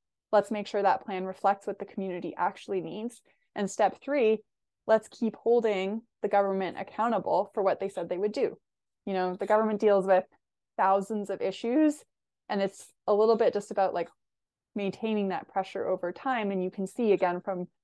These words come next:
from other places in the world that, you know, once you have the plan, those other steps continue to be really important.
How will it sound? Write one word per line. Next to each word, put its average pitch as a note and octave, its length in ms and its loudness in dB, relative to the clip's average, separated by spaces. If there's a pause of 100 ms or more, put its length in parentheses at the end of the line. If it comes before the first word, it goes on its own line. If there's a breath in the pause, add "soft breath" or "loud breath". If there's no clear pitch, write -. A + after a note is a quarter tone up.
(240)
from G3+ 100 2
other F#3+ 180 4
places F#3+ 440 0
in F3+ 120 -4
the F3+ 80 -4
world G3 320 4
that, E3 180 2 (840)
you G#3 60 -6
know, F3 320 -2
once G3 240 -2
you G#3 60 -4
have F#3+ 320 2
the F#3+ 80 -4
plan, F3 300 -6
those D#3+ 140 -2
other F3 220 -4
steps - 340 -4
continue F#3 460 -6
to - 80 -8
be - 140 -10
really - 220 -10
important. - 460 -12